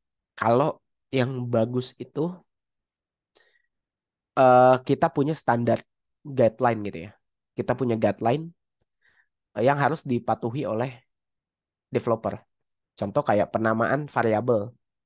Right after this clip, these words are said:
Nah, itu yang basic ya, penamaan variabel itu sebaiknya, eh,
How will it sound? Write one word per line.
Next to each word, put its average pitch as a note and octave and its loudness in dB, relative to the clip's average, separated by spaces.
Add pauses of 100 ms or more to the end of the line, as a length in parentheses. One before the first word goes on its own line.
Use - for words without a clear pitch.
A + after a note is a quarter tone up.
(260)
Nah, A2+ -8
itu F3+ -6 (800)
yang A#2 0
basic A#2+ 0
ya, G#2 -2 (140)
penamaan B2 -2
variabel C3 2
itu E3+ -6
sebaiknya, C3 2 (640)
eh, B2+ 2